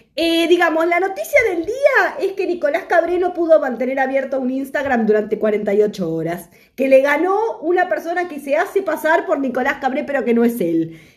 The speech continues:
que también un poco nos pinta de cuerpo completo a Nicolás Cabré, como la complejidad de ese ser humano, está toda resumida en estas dos líneas de noticia. Pero bueno, la verdad que no pasa nada, entonces se me ocurrió de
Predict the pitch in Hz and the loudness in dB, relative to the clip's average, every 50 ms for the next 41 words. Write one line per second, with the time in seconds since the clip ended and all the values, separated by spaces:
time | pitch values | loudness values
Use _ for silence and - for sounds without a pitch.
0 | _ - 208 208 233 240 254 277 294 330 320 269 311 320 320 330 302 285 - - | _ -8 -4 -2 0 2 4 4 4 2 2 2 2 2 4 2 2 2 0 -2
1 | 359 370 330 269 233 226 233 226 226 226 214 220 240 226 226 247 240 220 247 240 | 0 0 0 0 0 0 0 0 0 0 0 0 0 0 0 0 0 0 0 2
2 | - 240 226 233 233 240 214 214 220 226 226 233 233 247 247 247 247 240 240 254 | 2 2 2 4 4 2 4 4 2 2 0 0 0 0 0 2 2 2 2 2
3 | 254 254 - - _ _ _ _ _ _ - 220 220 226 226 233 233 233 240 247 | 0 -2 -6 -12 _ _ _ _ _ _ -8 -4 0 2 2 2 2 0 0 0
4 | 247 247 262 - - 226 262 277 311 294 269 247 240 233 233 226 - 247 240 240 | 0 0 0 0 0 0 2 2 4 4 4 2 2 0 0 -4 -2 -2 0 0
5 | 240 262 285 311 330 339 311 320 - - 330 320 320 392 392 381 370 330 285 - | 0 0 0 0 -2 -2 -4 -4 -6 -8 -8 -6 -4 -2 2 2 4 2 2 0
6 | 320 302 277 349 370 370 349 311 294 311 294 - 277 277 262 262 262 240 262 269 | -4 -4 -4 -2 0 0 0 0 0 -2 -6 -6 -6 -4 -4 -4 -4 -4 -4 -4
7 | 262 254 240 233 226 220 208 208 190 190 - 160 160 - - - 185 175 175 - | -4 -2 -2 -2 0 0 0 -2 -2 -4 -8 -12 -14 -12 -8 -6 -6 -6 -6 -8
8 | - - - - - - - - 349 381 415 466 466 415 403 392 427 427 440 453 | -20 -20 -20 -20 -20 -16 -8 -2 0 2 4 4 4 2 2 2 2 2 2 0
9 | 539 523 453 440 392 349 370 392 392 - 392 403 - 339 320 320 403 392 349 320 | -2 0 2 2 2 2 0 -2 0 0 0 0 0 -2 -2 0 2 2 2 2
10 | 294 269 285 311 339 - - - - _ - - 381 403 466 480 494 466 - 440 | 0 0 -2 -4 -4 -6 -16 -20 -20 _ -8 -6 -4 -2 0 0 0 2 2 0
11 | 403 392 392 349 - - 359 381 - 427 - 311 254 247 247 285 - - - - | 2 4 2 2 4 2 0 0 0 0 2 2 2 2 2 0 -4 -10 -20 -20
12 | _ _ _ - - - - - - _ _ _ _ _ _ 233 302 | _ _ _ -20 -20 -20 -20 -20 -20 _ _ _ _ _ _ 0 2